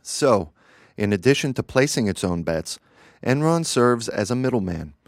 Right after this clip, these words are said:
the way a stockbroker stands in the middle of a securities trade. Like many middlemen,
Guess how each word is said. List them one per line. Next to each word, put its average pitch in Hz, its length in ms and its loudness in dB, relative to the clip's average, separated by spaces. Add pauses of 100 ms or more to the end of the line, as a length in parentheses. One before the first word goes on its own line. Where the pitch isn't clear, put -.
(400)
the 101 80 4
way 107 180 6
a 104 60 4
stockbroker 101 680 2
stands 101 460 -2
in 101 140 -2
the 104 60 -2
middle 107 280 2
of 92 100 0
a 104 60 -2
securities 110 600 -4
trade. 78 380 -4 (460)
Like 131 240 4
many 170 260 2
middlemen, 92 540 0